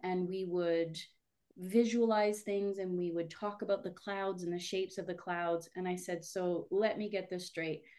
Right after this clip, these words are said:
You literally gathered people to support them in connecting to a higher vision? And she said, "Yeah." I said, "What do you do in your business?" She works with spa and, oops, sorry, spa and wellness owners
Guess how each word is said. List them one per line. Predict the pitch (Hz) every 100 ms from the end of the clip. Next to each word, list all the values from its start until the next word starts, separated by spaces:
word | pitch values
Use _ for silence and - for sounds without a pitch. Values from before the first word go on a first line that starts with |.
| - -
You | 202 208
literally | 208 233 233 240 240 226
gathered | 214 214 208 202
people | 202 185 180 175 170 170 170
to | 196
support | 185 185 175 196 190 190
them | 180 175
in | - 175 170 175 - _ _ _ - 214
connecting | 196 185 190 185
to | 180 185
a | 175 175
higher | 175 170
vision? | 165 170 214 254 311 - _
And | 190 180
she | 185
said, | 180 185 170 160 165
"Yeah." | 208 220 156 - -
I | 190
said, | 208 185
"What | 165 170 - 190
do | 214
you | 208 208
do | 175 160 196 185
in | 175 175
your | 170
business?" | 160 170 165 151 151 - - _ _
She | - 202
works | 190 190
with | 220 208
spa | - 170 165
and, | 170 165
oops, | 175 180
sorry, | 190 165 165
spa | - 175
and | 170
wellness | 165 165 170 165 -
owners | 170 165 165